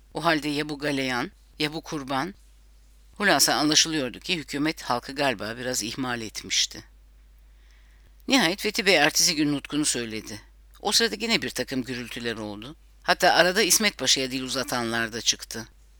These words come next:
Anlaşıldığına göre bazı resimler de yırtıldı. Ama Fethi Bey derhal karşı çıktı. Onun hizmetlerini hatırlattı. Miting pek aşırı olaylara varmadan sona erdi. Bütün bu işler arasında Vali Paşa,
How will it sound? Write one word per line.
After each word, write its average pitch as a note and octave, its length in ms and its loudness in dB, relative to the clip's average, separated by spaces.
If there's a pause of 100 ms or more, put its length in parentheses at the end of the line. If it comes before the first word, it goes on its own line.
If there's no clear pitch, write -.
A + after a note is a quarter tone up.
(160)
Anlaşıldığına F3+ 600 4
göre C#3 340 -2
bazı D#3+ 280 8
resimler E3 500 6
de C3+ 60 -2
yırtıldı. G#2+ 640 -6 (600)
Ama F#3+ 180 2
Fethi G3 320 -4
Bey D3 180 2
derhal F3+ 300 8
karşı - 360 2
çıktı. - 460 -4 (460)
Onun F3 240 2
hizmetlerini D3+ 560 0
hatırlattı. A2+ 760 -8 (560)
Miting G#3 360 -4
pek - 220 2
aşırı E3+ 300 2
olaylara C3 500 0
varmadan C3+ 460 2
sona B2+ 320 -2
erdi. G2 440 -8 (920)
Bütün C#4+ 240 4
bu G3+ 80 2
işler D#3+ 260 4
arasında D#3+ 420 6
Vali D3+ 300 6
Paşa, C3+ 460 0